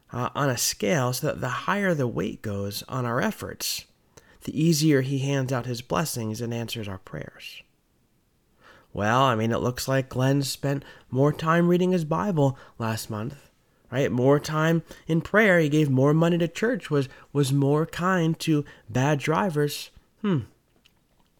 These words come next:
Let's answer that prayer, right? Let's give him that blessing, because it, it looks to me like he's maybe finally, uh, learning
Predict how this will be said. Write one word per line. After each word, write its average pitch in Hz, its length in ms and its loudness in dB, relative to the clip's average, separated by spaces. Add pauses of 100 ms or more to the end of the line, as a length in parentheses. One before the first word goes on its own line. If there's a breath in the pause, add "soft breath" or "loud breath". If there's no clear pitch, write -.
(160)
Let's 220 200 -2
answer 180 400 -2
that 98 220 -6
prayer, - 320 -18 (920 soft breath)
right? 135 180 -4
Let's 180 200 -2
give 180 340 4
him 165 220 2
that 151 220 0
blessing, - 460 -8 (720 soft breath)
because 135 280 6
it, 147 140 4
it - 180 0
looks 170 280 2
to 143 120 0
me 156 240 4
like 127 260 0
he's 123 240 0
maybe 135 340 2
finally, 143 680 2 (300 loud breath)
uh, 117 200 -2
learning 120 540 2